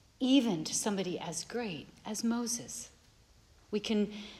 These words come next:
remember the discipline of the Lord. Remember his covenant. Remember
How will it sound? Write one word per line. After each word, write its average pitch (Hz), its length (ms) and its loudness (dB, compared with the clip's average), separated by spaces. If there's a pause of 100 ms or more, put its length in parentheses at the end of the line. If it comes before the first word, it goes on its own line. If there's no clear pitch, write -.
(140)
remember 220 840 10 (180)
the 202 100 4
discipline 202 600 2
of 180 80 0
the 196 100 2
Lord. 180 360 2 (840)
Remember 214 800 10 (140)
his - 180 -4
covenant. 180 680 -2 (340)
Remember 240 1040 12